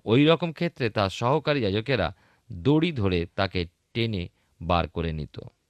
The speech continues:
এবারে আমরা দেখব স্বর্ণপাত বা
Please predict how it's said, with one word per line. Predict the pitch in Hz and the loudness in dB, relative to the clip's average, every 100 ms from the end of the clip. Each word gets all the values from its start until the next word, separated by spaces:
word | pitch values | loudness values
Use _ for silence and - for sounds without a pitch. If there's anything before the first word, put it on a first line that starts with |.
| _ _ | _ _
এবারে | - 143 175 135 | 2 4 6 4
আমরা | 95 95 | 4 0
দেখব | 85 110 120 92 101 139 _ _ _ | 0 0 0 -2 -2 -4 _ _ _
স্বর্ণপাত | - - 101 87 87 82 87 87 - | -14 0 2 2 0 -4 -6 -8 -8
বা | - 82 | -4 -4